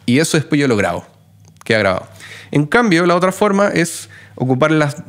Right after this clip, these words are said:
las salidas, las dos salidas analógicas, que son de, mm, las salidas balan-, son, creo que son balanceadas de cable T R S, para entrar a la Apolo por los puertos, eh,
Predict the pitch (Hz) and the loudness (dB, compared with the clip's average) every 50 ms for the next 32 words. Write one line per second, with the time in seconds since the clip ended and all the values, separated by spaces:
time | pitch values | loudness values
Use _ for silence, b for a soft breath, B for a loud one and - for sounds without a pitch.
0 | - - - 135 123 120 113 - - 135 123 131 143 151 151 147 127 107 147 190 | -14 -6 -2 0 0 0 0 -2 -2 0 0 2 2 2 2 0 0 0 0 -2
1 | - - 190 180 175 180 180 180 - - - - 120 123 120 117 - 156 - 110 | -2 -2 0 0 2 0 0 -2 -4 -6 -6 -4 -2 0 2 0 0 0 -2 -2
2 | 98 104 127 - - - - - B B B B B B - 117 - - 120 120 | -2 -2 -4 -4 -6 -12 -18 -20 B B B B B B -8 -4 -2 0 0 0
3 | 117 117 113 110 110 110 107 107 104 104 101 98 95 95 95 92 90 87 85 - | 2 2 2 2 2 0 0 0 0 0 0 0 -2 -2 -2 -2 -4 -4 -8 -10
4 | - - - - - - - - - - - 107 107 107 - - 113 117 123 127 | -14 -20 -20 -20 -20 -20 -20 -20 -18 -6 -2 -2 -2 0 0 0 0 2 2 2
5 | 123 127 123 127 117 110 107 - - - - - 151 143 - 160 170 170 - 175 | 0 0 0 0 0 0 0 -2 -6 -8 -8 -8 -6 -4 -2 -2 0 0 0 0
6 | 160 156 147 127 120 - - 135 143 160 185 190 - - 147 127 120 117 - 131 | 0 2 0 0 0 0 0 0 0 0 -2 -4 -4 -4 -2 0 0 0 0 0
7 | 135 139 131 139 143 127 131 135 170 185 - - 233 - - - B B B B | 0 0 0 0 0 2 2 0 0 0 -2 -6 -8 -10 -12 -20 B B B B
8 | B B B B B B B B B - - - 156 180 185 180 175 160 - - | B B B B B B B B B -8 -2 0 0 2 2 2 0 0 0 0
9 | 185 202 220 - - - - - - - 151 165 175 180 185 - - - - - | 0 0 -2 -4 -8 -14 -20 -14 -6 -2 0 2 2 2 0 -2 -6 -8 -4 -2
10 | 139 139 135 135 131 135 131 131 131 135 - - 120 - 131 139 143 143 143 143 | 0 2 2 2 2 2 0 0 -2 -2 -2 -2 0 0 0 2 2 2 0 0
11 | 139 139 - - - - - 139 131 131 127 - - - 143 143 139 - - - | -2 -4 -6 -12 -20 -8 -4 -2 0 0 -2 -2 -2 -2 -2 -2 -2 -2 -2 -2
12 | 135 131 - - - - - - - - - - - 120 117 117 113 113 110 110 | -2 -2 -4 -8 -12 -14 -16 -18 -20 -20 -10 -6 -2 0 0 2 2 2 2 2
13 | 107 104 104 101 101 98 95 95 95 - - - _ | 2 0 0 0 0 0 -2 -2 -4 -6 -8 -14 _